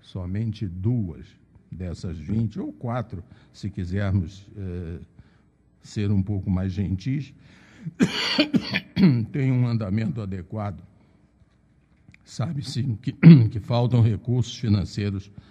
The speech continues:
para torná-las viáveis. Queremos dar, com a ajuda do mec, um novo ensino médio ao país, e é preciso, e isso será feito. Salve!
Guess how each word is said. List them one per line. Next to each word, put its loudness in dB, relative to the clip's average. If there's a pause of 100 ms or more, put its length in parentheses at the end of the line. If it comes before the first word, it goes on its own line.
(180)
para -6
torná-las -4
viáveis. -8 (840)
Queremos -2
dar, -6 (480)
com -8
a -8
ajuda -8
do -6
mec, -6
um -2
novo 0
ensino 2
médio -2
ao -6
país, -10
e 2
é 0
preciso, -4 (300)
e 6
isso 2
será 0
feito. -6 (1500)
Salve! -16